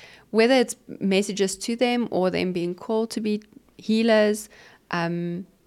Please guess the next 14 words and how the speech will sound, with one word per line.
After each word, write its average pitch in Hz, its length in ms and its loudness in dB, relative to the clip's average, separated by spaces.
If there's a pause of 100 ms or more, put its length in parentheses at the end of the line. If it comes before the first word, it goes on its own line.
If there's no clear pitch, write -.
(600)
how 202 280 -2
do, 311 260 0 (100)
how 214 200 -6
do 262 100 -2
we 277 140 0
interpret 214 720 -4
that? - 220 -8
How 196 240 -6
do 226 120 -4
people 277 320 -6
understand 196 680 -2
that? - 200 -2
Or 170 140 -4
what's, 190 300 -2